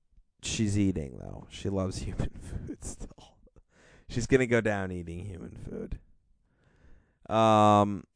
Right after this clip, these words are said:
okay, well, I think that's it. I mean, I, I, uh, I think we successfully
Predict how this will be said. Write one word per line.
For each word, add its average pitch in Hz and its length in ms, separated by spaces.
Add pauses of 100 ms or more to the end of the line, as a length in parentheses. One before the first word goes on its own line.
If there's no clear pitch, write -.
(140)
okay, 160 420
well, 104 400
I 101 80
think 113 180
that's 117 260
it. 120 280
I 95 100
mean, 98 360 (120)
I, 95 240 (160)
I, 98 340
uh, 98 480 (1800)
I 107 40
think 127 200
we 123 100
successfully 110 1300